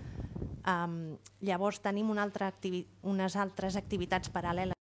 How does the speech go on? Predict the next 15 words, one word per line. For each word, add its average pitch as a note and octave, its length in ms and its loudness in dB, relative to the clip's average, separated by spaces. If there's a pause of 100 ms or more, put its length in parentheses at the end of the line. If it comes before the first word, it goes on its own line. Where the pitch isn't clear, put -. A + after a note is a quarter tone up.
que - 120 -6
anomenem F3 480 0
rizomes, F#3 680 0 (480)
que F#3+ 100 0
el F#3 80 -2
que F#3 80 0
ens F3+ 160 0
ajuden F3+ 560 0 (160)
és, - 560 -2
em, D#3 380 -2 (680)
a F3+ 80 0
explicar F#3 720 -2 (320)
el E3 220 -4
nostre F3 420 -2
discurs, - 800 -4